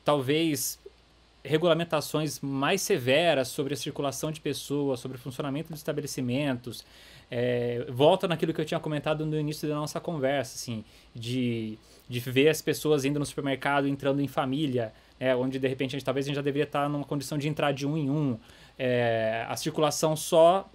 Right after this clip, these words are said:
estritamente pro necessário, farmácia, supermercado e só. É, é o momento da gente estabelecer esse tipo de, de ação imediata,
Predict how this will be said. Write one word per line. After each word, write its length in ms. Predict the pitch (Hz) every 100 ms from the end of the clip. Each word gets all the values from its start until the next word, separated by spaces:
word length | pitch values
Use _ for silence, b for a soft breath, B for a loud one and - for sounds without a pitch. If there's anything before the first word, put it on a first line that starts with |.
| - - -
estritamente 480 | 170 - 180 175 170
pro 80 | 175
necessário, 640 | 175 - 175 - 156 135
farmácia, 540 | - 131 123 160 - 156
supermercado 760 | - 156 143 131 127 151 156
e 60 | 160
só. 460 | - 139 147 120 b b b b
É, 160 | 120 117 - _ _ -
é 140 | 151
o 40 |
momento 260 | 190 170 175
da 80 | 151
gente 260 | 139 151
estabelecer 680 | - 147 139 131 123 - 175
esse 180 | 160 -
tipo 260 | - 120 123
de, 340 | 123 120 120
de 140 | 117
ação 520 | 120 - - 160 139 123
imediata, 680 | 131 127 123 143 139 -